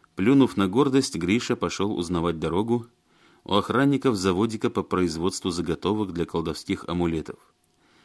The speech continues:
Понятно, что сами колдуны здесь появлялись крайне редко, а чары накладывались в лабораториях гимназии,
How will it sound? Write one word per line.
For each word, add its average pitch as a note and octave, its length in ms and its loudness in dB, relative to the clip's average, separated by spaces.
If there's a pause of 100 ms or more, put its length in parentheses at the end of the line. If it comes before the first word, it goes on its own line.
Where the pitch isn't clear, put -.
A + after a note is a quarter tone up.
(220)
Понятно, G#2 480 2
что F2+ 160 -4
сами F#2+ 320 0
колдуны F2 480 2
здесь D#2+ 240 -2
появлялись E2 560 -2
крайне E2+ 400 -2
редко, F2 480 -4 (800)
а - 160 -6
чары C3 320 2
накладывались A2 680 0
в - 20 -8
лабораториях E2+ 640 0
гимназии, D#2+ 720 -2